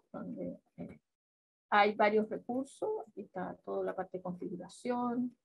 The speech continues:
hay un video que nosotros le dimos a ustedes, y lo primero que vamos a encontrar es un teléfono,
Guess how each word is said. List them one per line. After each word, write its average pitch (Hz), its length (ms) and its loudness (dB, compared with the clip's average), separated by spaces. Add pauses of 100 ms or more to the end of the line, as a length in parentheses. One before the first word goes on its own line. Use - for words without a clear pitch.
(160)
hay 190 180 2
un 185 140 0
video 185 500 2
que 175 80 -8
nosotros 180 420 -8
le - 120 -12
dimos 180 260 -6
a 196 60 -10
ustedes, 254 540 0 (440)
y 262 120 4
lo 285 180 10
primero 320 380 2
que 339 100 0
vamos 330 320 4
a 311 60 4
encontrar 269 640 2
es 262 180 -4
un 233 160 0
teléfono, 196 600 -2